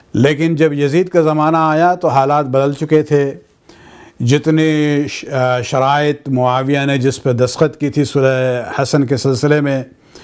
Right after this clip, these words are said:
یزید کو اپنا جانشین مقرر کرنے کے بعد اور اس تقرری کے مٹ-، آ، میٹیریلائزیشن کے بعد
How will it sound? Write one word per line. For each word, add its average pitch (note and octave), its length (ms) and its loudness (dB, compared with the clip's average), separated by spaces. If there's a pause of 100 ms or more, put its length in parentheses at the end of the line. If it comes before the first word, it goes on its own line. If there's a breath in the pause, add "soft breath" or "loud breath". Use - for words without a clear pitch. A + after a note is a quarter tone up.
(1700 loud breath)
یزید C#3+ 520 2
کو D#3+ 200 2
اپنا D3 300 0
جانشین C#3+ 760 0
مقرر E3+ 540 0
کرنے D3 340 0
کے C3+ 100 0
بعد B2 420 -2 (720 loud breath)
اور D3+ 340 2
اس D3 260 -8
تقرری D#3+ 680 0
کے D#3 300 2
مٹ-، D3 340 -2
آ، C3+ 320 0
میٹیریلائزیشن D3 1040 0
کے E3+ 120 2
بعد D3+ 340 0